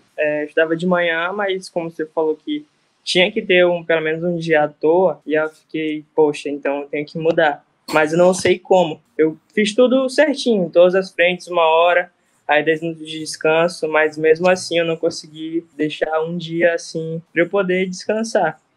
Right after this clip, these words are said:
Mas aí o domingo eu estudo de manhã, então se eu transferir isso da manhã pro sábado, o,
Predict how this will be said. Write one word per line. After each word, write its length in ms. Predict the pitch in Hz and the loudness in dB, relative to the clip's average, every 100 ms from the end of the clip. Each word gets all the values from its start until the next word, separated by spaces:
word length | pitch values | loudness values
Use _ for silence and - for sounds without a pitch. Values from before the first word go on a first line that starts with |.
| _ _ _ | _ _ _
Mas 380 | 151 147 151 147 | 0 2 2 2
aí 260 | 160 156 151 | 4 4 2
o 100 | 156 | 0
domingo 420 | 160 160 165 185 | -2 -2 0 2
eu 40 | |
estudo 260 | 180 - 165 | 0 0 -2
de 100 | 170 | 0
manhã, 420 | 180 175 165 180 | 2 4 4 2
então 240 | 190 185 | 2 0
se 100 | 180 | 0
eu 60 | 165 | 0
transferir 380 | 175 196 - 185 | 2 0 0 -2
isso 180 | 190 - | -2 2
da 100 | 175 | 2
manhã 300 | 180 180 165 | 4 2 2
pro 160 | 151 151 | -2 -6
sábado, 460 | - 151 170 175 - _ 143 | -2 0 0 -2 -10 _ -20
o, 140 | 147 | -18